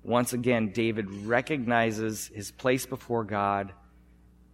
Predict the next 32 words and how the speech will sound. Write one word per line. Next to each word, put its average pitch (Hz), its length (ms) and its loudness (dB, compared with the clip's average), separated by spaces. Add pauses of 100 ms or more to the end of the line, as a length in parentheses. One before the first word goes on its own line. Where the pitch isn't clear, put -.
(160)
and 101 140 -4
who 117 320 -4
God 92 400 0
is. 78 720 -10
In 104 120 -6
verse 113 300 -2
two, 113 160 -4
he 107 100 0
says, 104 280 -4
"Give 131 180 2
attention 147 460 -2
to 120 80 2
the 113 80 -4
sound 131 280 2
of 123 60 2
my 117 220 0
cry, 113 520 2 (440)
my 98 360 0 (140)
King 139 720 -2 (840)
and 110 220 -4
my 95 260 -4
God." 80 640 -8 (920)
My 95 220 -2
King 151 640 -4 (300)
and 117 120 -2
my 104 200 0
God. 90 680 -6 (1800)
He's 139 460 -4
the 131 100 0
one 120 340 2
who 104 180 -4
hears 90 840 -4